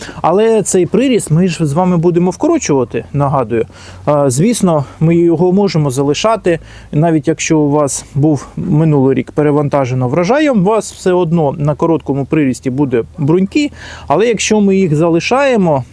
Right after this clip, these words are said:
а, ми, звісно, один рік врожай отримаємо, але через те, що вони під, м,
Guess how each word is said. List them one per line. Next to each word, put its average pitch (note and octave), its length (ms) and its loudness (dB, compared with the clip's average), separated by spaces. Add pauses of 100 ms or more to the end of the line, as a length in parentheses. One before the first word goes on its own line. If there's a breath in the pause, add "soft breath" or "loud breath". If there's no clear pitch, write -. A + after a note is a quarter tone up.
(120)
а, D3+ 240 2
ми, F#3 420 2
звісно, D3 560 -2
один D#3 340 0
рік E3 200 -2
врожай D#3+ 380 0
отримаємо, F3+ 560 0 (300 loud breath)
але F#3 280 2
через F3+ 280 0
те, F#3+ 140 0
що E3 180 0
вони D#3+ 240 2
під, D3+ 340 -4 (100)
м, C#3+ 300 -2